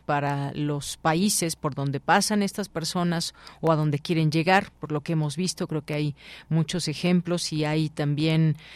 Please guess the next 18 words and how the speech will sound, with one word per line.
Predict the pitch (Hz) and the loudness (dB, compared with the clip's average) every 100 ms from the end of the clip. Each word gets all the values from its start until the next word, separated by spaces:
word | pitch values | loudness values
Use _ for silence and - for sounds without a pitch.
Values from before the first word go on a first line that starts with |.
| - - - | -20 -20 -4
particularidades | 175 165 180 165 170 170 160 175 180 180 165 - | 0 2 0 2 4 4 4 6 6 6 2 -2
en | 147 147 | -2 -2
un | 156 | -2
país | 156 156 156 - | 0 0 0 -2
como | 175 156 147 | -2 0 2
México, | 170 185 190 - 190 - | 2 2 -2 0 0 0
donde, | 156 165 156 151 156 147 | -2 0 0 2 0 0
pues, | - 143 | -4 0
no | 165 165 | 2 4
hay | 170 | 4
un | 165 165 156 | 4 4 2
flujo | - 156 175 | 0 -2 -2
seguro | 160 160 208 269 | -2 -2 0 0
para | - 151 143 139 - - - | -2 -4 -4 -8 -14 -20 -12
las | - 156 | -6 -4
personas | - 156 - 170 170 | -2 -4 -2 -2 0
que | - | 2
migran. | 156 180 170 156 | 4 4 4 0